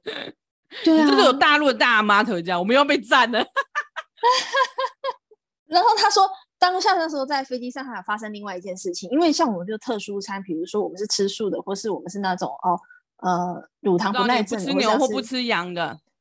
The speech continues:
Speaker 1: 对，那他的餐点一定都是会先送上来嘛，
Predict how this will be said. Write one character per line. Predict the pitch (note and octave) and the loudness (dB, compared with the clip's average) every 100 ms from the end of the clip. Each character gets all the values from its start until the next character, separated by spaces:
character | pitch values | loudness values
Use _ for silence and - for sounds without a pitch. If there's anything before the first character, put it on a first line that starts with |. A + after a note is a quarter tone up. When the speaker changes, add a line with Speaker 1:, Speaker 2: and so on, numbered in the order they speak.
| _ _ | _ _
Speaker 1:
对， | F#4+ D#4+ | 4 4
那 | C#4 F#4+ | 2 -2
他 | F#4 F#4+ | -2 -6
的 | F#4 | -4
餐 | C#4+ E4+ D#4 | -6 -6 -8
点 | C#4 G#3 F#3 | -8 -8 -12
一 | |
定 | A3 B3+ | -12 -10
都 | A3+ | -10
是 | A3+ | -10
会 | A3+ | -12
先 | A3 G3+ | -10 -10
送 | G3+ F#3+ | -8 -6
上 | F#3+ | -6
来 | - | -6
嘛， | B2+ - | -14 -16